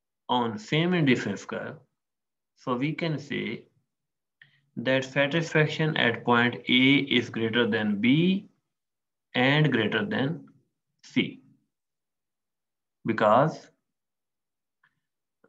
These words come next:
if I, if I assign number, so for example, if utility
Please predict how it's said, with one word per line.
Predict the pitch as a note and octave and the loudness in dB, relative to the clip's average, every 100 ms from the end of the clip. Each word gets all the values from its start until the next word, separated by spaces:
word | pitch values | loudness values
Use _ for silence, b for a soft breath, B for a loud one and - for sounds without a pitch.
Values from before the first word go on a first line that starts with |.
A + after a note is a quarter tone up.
| - | -14
if | B2+ - C3+ | -12 -12 -6
I, | C3 C3 - | -2 -2 -2
if | C3+ C3+ | -2 2
I | |
assign | C3 B2+ C3 C3 C3+ | 2 2 4 6 6
number, | D3 C3+ F#2+ F2 - _ _ _ _ _ | 6 6 2 -6 -12 _ _ _ _ _
so | - | -8
for | C3+ D#3 | 2 4
example, | E3+ D#3 D3 D3 D3 C#3+ | 6 6 6 4 2 2
if | D3 D3 D3 | 0 0 0
utility | C3 A#2+ B2 C#3+ D3 B2 A2+ C3+ | 0 2 2 0 0 0 0 -4